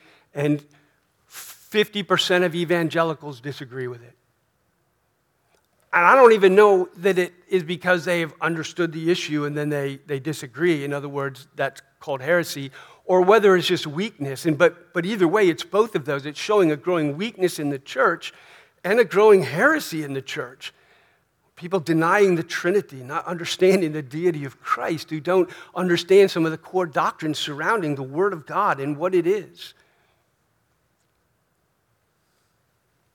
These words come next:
Why is it like that? <laughs> Why is it getting worse?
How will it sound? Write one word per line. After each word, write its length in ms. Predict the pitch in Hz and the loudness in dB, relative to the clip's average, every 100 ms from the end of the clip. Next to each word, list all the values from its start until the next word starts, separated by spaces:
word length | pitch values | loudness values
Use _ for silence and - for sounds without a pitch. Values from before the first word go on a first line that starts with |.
| _ _ _ _ _ _ _ _ _ _ _ _ - | _ _ _ _ _ _ _ _ _ _ _ _ -6
Why 320 | 170 160 113 113 _ _ 156 | -4 -4 -8 -18 _ _ -12
is 160 | 156 | -12
it 80 | 147 | -10
like 280 | 151 165 - | -10 -10 -12
that? 240 | 113 - _ - | -18 -18 _ -18
<laughs> 120 | - _ _ _ _ _ _ | -18 _ _ _ _ _ _
Why 180 | - 226 | -4 -4
is 140 | 277 | -2
it 100 | 294 | -4
getting 240 | 190 180 170 | -2 -2 -2
worse? 560 | 202 196 - - - | -8 -12 -20 -20 -20